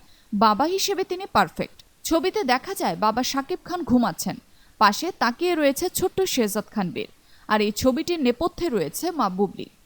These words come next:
এই ছবিটি বীরের জন্মদিনের সময়ে কিনা সেটা জানা না গেলেও ছবিটি যে সদ্যই তোলা সেটা দেখে বেশ বোঝা যাচ্ছে। ছবির ক্যাপশনে লেখা রয়েছে, "শুভ জন্মদিন বাবা,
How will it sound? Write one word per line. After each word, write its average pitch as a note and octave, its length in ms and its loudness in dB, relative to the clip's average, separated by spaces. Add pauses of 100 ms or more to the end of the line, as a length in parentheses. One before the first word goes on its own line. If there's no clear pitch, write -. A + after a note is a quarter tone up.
(180)
এই D4 120 4
ছবিটি D#4+ 460 0
বীরের C4+ 380 0
জন্মদিনের C4+ 520 2
সময়ে A3 420 -2
কিনা F#3 320 -6
সেটা C4+ 300 -2
জানা G3+ 300 0
না F#3+ 240 -2
গেলেও D4 360 0 (360)
ছবিটি D4 440 2
যে F#4 140 0
সদ্যই A#3+ 480 -2
তোলা A3 320 0
সেটা C4 320 -2
দেখে C4+ 360 -2
বেশ G3 420 -2
বোঝা G#3 260 -2
যাচ্ছে। - 400 -8 (480)
ছবির A#3 280 2
ক্যাপশনে B3 460 -2
লেখা G#3+ 320 0
রয়েছে, D#4 460 -2 (400)
"শুভ D#4 340 0
জন্মদিন E4 520 -2
বাবা, G3+ 300 -2